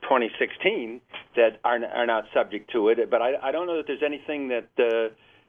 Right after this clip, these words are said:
they have right on the block, uh, now. I think that's probably, since today is the end, I think that's, that's pr-, you, that's probably it in terms of environmental regulation, although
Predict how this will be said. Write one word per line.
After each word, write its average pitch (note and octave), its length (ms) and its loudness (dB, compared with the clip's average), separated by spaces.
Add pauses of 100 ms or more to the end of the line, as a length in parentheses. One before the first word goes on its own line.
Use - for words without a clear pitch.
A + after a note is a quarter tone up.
they B2 140 0
have B2+ 180 2
right B2+ 320 0
on B2 160 -4
the A2+ 80 -6
block, A#2+ 460 -2 (220)
uh, A2 520 2 (100)
now. A2+ 520 0
I G#2+ 100 -4
think B2 240 -8
that's A#2+ 280 2
probably, A2 680 2 (400)
since B2 140 0 (100)
today B2 400 4 (100)
is G#2+ 160 -4
the A2 160 2
end, A2+ 300 -2
I G#2+ 160 -4
think A#2 260 -12
that's, A2 220 -4 (600)
that's B2 180 4 (100)
pr-, - 120 -6
you, C3 120 0 (220)
that's C3 240 -4
probably B2 540 2
it A2 180 0
in G#2 100 -6
terms A2+ 300 -4
of G2+ 80 -2
environmental G#2+ 500 0
regulation, G2 500 -2
although A2 380 0